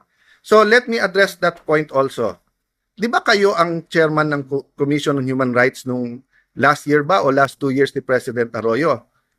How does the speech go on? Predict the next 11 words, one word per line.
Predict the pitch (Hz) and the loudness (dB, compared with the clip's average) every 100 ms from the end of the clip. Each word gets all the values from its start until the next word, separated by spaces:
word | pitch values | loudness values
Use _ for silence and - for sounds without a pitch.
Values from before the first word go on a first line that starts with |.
| - | -4
At | 220 226 | -4 0
inimbestigahan | 233 233 214 220 214 196 175 160 | 0 0 -2 -4 2 2 2 -4
nyo | |
po | 156 185 - | -2 -4 -4
si | - 151 165 170 _ _ | -8 -6 -6 -10 _ _
Mayor | 127 151 151 151 | 2 4 6 4
Duterte. | 135 131 110 98 147 123 - _ _ _ _ _ - | 2 -2 -4 -2 -2 -4 -6 _ _ _ _ _ 4
Wala | 269 349 | 4 6
kayong | 202 190 190 180 | 2 0 0 -2
naging | 160 156 151 | -4 -4 -2
conclusion, | 147 170 208 151 120 110 | -2 -2 -4 -4 -6 -8